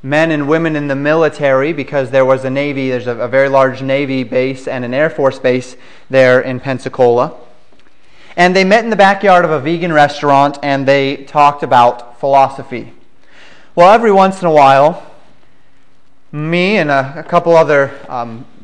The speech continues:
friends of mine were able to go to this philosophy club, and when we did, of course, the conversation turned toward biblical things. They didn't often get to pick the brains of people that knew anything about the Bible,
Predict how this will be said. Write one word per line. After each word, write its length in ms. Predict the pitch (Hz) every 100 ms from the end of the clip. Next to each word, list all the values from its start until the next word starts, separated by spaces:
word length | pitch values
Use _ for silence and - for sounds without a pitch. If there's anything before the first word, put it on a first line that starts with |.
| -
friends 360 | - 175 175
of 80 | 160
mine 280 | 156 156 185
were 100 | 170
able 240 | 185 185
to 60 | 170
go 160 | 160 185
to 100 | 185
this 180 | 165
philosophy 600 | - 165 151 147 147 151
club, 320 | 156 - 139 139
and 100 | 147
when 160 | 165
we 100 | 196
did, 220 | 160 151
of 100 | 156
course, 600 | - 165 156 180 - - - - - - -
the 480 | - 147 165 156 - - -
conversation 920 | - 160 165 175 190 151 143 - 160 156
turned 540 | - 156 151 160 170 - - -
toward 600 | 160 151 147 147 147 - - - - - 127
biblical 800 | 170 160 156 170 165 170 - -
things. 680 | 220 185 117 - - - - - - - -
They 160 | 143 151
didn't 300 | 143 156 151
often 500 | 143 156 - 170 160
get 240 | 143 151 -
to 220 | 156 143
pick 240 | 170 170
the 80 | 156
brains 340 | 139 156 160
of 140 | 143 123
people 300 | 170 165 156
that 180 | 139 139
knew 180 | 151
anything 360 | 156 156 147 151
about 200 | 139 151
the 80 | 127
Bible, 420 | 156 170 151 185